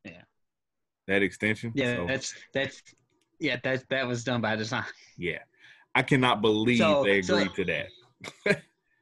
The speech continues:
Speaker 1: So, no, what's, so that's, hey, Dak, if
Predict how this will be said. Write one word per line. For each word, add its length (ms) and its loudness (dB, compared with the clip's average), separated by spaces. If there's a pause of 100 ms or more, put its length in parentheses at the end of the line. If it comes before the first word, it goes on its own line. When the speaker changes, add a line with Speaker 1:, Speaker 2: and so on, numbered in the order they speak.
(640)
Speaker 1:
So, 720 2
no, 300 0
what's, 480 -4
so 180 0
that's, 540 -4 (420)
hey, 240 0
Dak, 340 -2
if 100 -4